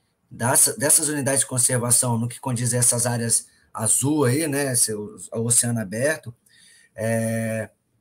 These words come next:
eu acho que eles são uma técnica muito interessante pra, pra, pra realização dessa, né, dessa, verificar a, a efetividade dessas unidades,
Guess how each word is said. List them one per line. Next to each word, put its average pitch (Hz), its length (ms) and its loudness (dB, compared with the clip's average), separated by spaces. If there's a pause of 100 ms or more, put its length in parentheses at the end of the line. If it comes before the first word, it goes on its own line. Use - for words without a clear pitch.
eu 120 120 -2
acho 135 180 0
que 139 80 -8
eles 135 140 2
são 139 160 4
uma 147 160 -2
técnica 139 500 -4
muito 139 320 -2
interessante 135 600 0
pra, 113 420 -4 (1040)
pra, 120 180 -2 (180)
pra 117 100 -4
realização 123 540 2
dessa, 113 500 0
né, 110 240 -4
dessa, 107 280 0 (1600)
verificar 135 840 0
a, 113 400 -2
a 113 60 0
efetividade 117 800 -2
dessas 123 280 2
unidades, 117 560 -2